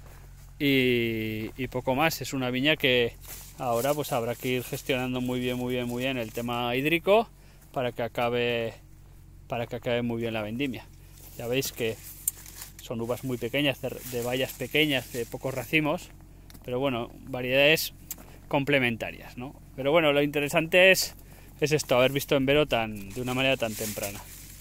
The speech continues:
Es una variedad que, fíjate, fijaros que el año es tardío y que rápido envera. No me puedo imaginar un año, un año que sea, que sea temprano. ¿Qué pasará con esta variedad? Igual hay que vendimiarla,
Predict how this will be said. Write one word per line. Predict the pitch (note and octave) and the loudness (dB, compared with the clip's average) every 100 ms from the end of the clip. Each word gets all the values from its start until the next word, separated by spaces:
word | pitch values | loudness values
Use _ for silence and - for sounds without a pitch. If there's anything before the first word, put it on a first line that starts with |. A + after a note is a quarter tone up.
| - - - - - - - | -20 -20 -20 -20 -20 -20 -18
Es | - | -14
una | B2+ A#2+ | -6 -2
variedad | A#2+ B2 C3+ | 0 2 0
que, | C3+ | 0
fíjate, | - C3+ B2+ D3+ | 0 0 2 0
fijaros | - - C3+ C#3 D3 | -4 -4 2 4 2
que | - | 2
el | C3+ | 2
año | C#3 C#3+ | 4 2
es | - | 2
tardío | D3+ C#3+ C#3 D3+ E3+ F3+ - - - - - | 4 4 4 6 6 4 0 -12 -12 -12 -8
y | C#3+ | -6
que | - | 0
rápido | C3 C3 D3 C#3+ | 2 4 4 4
envera. | C3+ B2+ | 6 4
No | A#2+ | 4
me | B2+ C3+ | 0 0
puedo | D3 | 2
imaginar | C#3 C#3 - C#3 C#3 D3+ C#3 - - - - - - - - - | 2 0 -2 2 4 6 4 2 -10 -16 -20 -20 -20 -18 -18 -8
un | C#3 C#3+ | -6 -4
año, | C#3 C#3+ C#3+ C#3 C3 B2 A#2 A#2 A2 A2 - - | -2 -2 0 2 2 0 0 -2 -2 -6 -10 -14
un | - C#3+ C3+ | -10 -8 -6
año | C#3 D3 D#3 | -6 -4 -4
que | C3+ | -6
sea, | - C3 A#2+ G#2+ G#2+ G2 - - - - - - - - - | -4 -2 0 -2 -4 -6 -8 -8 -10 -8 -8 -8 -8 -10 -8
que | - | -6
sea | D#3 F#3 | 0 2
temprano. | E3 E3 D3 D3 F3 | 4 4 4 4 4
¿Qué | D#3+ | 2
pasará | C#3 C#3+ B2+ | 0 -2 -2
con | A#2+ B2 | -2 -4
esta | - | -2
variedad? | A#2+ A2+ C#3 C3+ | -2 0 -2 -2
Igual | A#2+ B2 | -2 -2
hay | |
que | C3 | -2
vendimiarla, | B2 A#2+ A#2 A#2 A2 G#2+ G#2 | -2 -2 -2 -2 -4 -4 -4